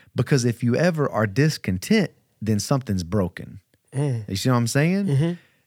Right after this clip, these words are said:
Speaker 1: I think you can do that and be content. But what, I guess what I'm saying is everybody's given different scenarios and different circumstances.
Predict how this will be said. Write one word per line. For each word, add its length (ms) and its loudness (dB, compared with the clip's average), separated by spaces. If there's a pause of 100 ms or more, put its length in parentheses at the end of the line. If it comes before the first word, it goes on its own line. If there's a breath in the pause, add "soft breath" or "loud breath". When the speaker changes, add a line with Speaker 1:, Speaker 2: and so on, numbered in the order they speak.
(180)
Speaker 1:
I 100 4
think 220 0
you 100 2
can 180 0
do 240 4
that 180 4
and 100 0
be 120 0
content. 420 -2
But 80 -6
what, 220 -2
I 60 0
guess 200 -2
what 100 0
I'm 60 0
saying 240 0
is 120 0
everybody's 480 0
given 240 -2
different 300 -4
scenarios 500 -2
and 120 -4
different 260 -4
circumstances. 760 -4